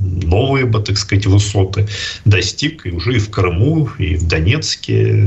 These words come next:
если бы не было бы вот этого Майдана четырнадцатого года, люди бы думали так же, как и во Львове. Всё это прекрасно видно, с какой это скоростью идёт. Да, когда-то и была полностью русофильская Одесса, и Николаев, и Харьков, но потом это поменялось.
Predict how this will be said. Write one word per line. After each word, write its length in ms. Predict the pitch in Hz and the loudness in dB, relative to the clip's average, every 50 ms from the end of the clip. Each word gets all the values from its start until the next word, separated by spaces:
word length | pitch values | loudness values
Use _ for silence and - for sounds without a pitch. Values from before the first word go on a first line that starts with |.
| 104 104 101 101 101 104 101 98 | 4 4 4 4 4 4 4 4
если 400 | 95 92 92 - - - - 87 | 4 4 2 2 0 0 0 -2
бы 220 | 82 80 82 82 | -2 -2 0 2
не 240 | 82 87 92 90 82 | 2 4 4 4 2
было 220 | 80 80 78 76 76 | 0 -2 -2 -2 -2
бы 160 | 73 76 78 | -2 -4 -4
вот 140 | 76 - - | -4 -4 -4
этого 220 | 78 - 85 82 | -4 -2 0 2
Майдана 420 | 82 87 92 90 90 80 78 78 | 2 2 2 2 0 0 0 -2
четырнадцатого 680 | 76 - - - 82 80 85 80 - - - - 80 85 | -2 -4 -4 -4 -4 -2 -2 -2 -2 -2 -2 0 2 2
года, 220 | 85 127 147 113 101 | 4 4 2 2 2
люди 240 | 82 107 120 107 98 | 2 2 4 4 2
бы 120 | 85 - | 2 0
думали 340 | 76 87 98 95 87 82 78 | 2 4 4 4 4 2 -2
так 260 | 78 - 76 78 80 | -4 -4 -6 -4 -4
же, 100 | - - | -4 -6
как 200 | - - - - | -6 -8 -6 -2
и 20 | 78 | 0
во 120 | 76 78 | 0 2
Львове. 280 | 78 73 - 98 - - - - | 2 0 0 -2 -6 -8 -10 -10
Всё 840 | - - - - - - - - - - - - - - - 113 113 | -8 -6 -4 -2 -2 -2 -2 -2 -2 -4 -4 -4 -2 0 0 2 0
это 120 | 107 101 | 0 0
прекрасно 520 | - 82 76 - 95 95 95 - - 76 | -2 -4 -2 0 0 0 0 -2 -2 -4
видно, 680 | 73 80 95 101 101 101 - 80 78 76 76 78 78 80 | -2 2 2 2 4 4 2 0 0 -2 -2 -2 -2 -4
с 80 | - - | -4 -2
какой 300 | - 90 - - 82 80 | -2 -4 -2 0 -2 -2
это 80 | 78 | -2
скоростью 640 | - - - - - 85 80 - - - - 82 85 | -4 -4 -2 -2 0 0 -2 -2 -4 -4 -2 0 4
идёт. 320 | 92 110 170 - - - - - - - - - - - - - | 4 4 2 2 -2 -8 -10 -10 -8 -8 -6 -6 -6 -8 -4 -2
Да, 180 | - 151 226 226 | 0 0 0 -2
когда-то 1120 | 226 - 104 87 85 90 87 80 - - - 73 73 76 76 76 76 73 73 73 76 73 73 73 | -2 -4 -4 -4 -2 -4 -4 -4 -4 -6 -4 -4 -4 -2 -2 -4 -4 -4 -4 -4 -4 -4 -4 -4
и 160 | 76 76 80 | -2 -2 0
была 280 | 80 76 76 76 73 | 0 0 2 0 0
полностью 720 | 73 - - 80 73 71 71 69 - - - - - - - | 0 0 0 0 2 0 0 -2 -4 -4 -6 -4 -4 -2 -2
русофильская 840 | 82 82 - - - - - - - - - - - - - 76 73 | 0 0 0 0 0 -2 -2 -2 -2 -2 0 -2 -2 -2 -2 -2 -2
Одесса, 460 | 78 85 135 190 190 - - - - | 0 0 0 0 0 0 0 0 -2
и 40 | 87 | -2
Николаев, 640 | 80 78 76 - - - 98 143 160 131 104 - - | -4 -6 -6 -4 -2 0 0 0 0 0 -2 -2 -4
и 40 | - | -6
Харьков, 440 | - - 131 156 - - - - | -4 -4 -4 -4 -6 -10 -8 -4
но 80 | 104 101 | -2 -2
потом 220 | - - 226 254 | 0 0 -2 -2
это 120 | - - - | -2 -4 -2
поменялось. 760 | - 104 95 85 80 76 85 - 131 127 104 101 - - - | 2 2 4 4 4 2 2 2 0 0 0 0 -2 -2 -4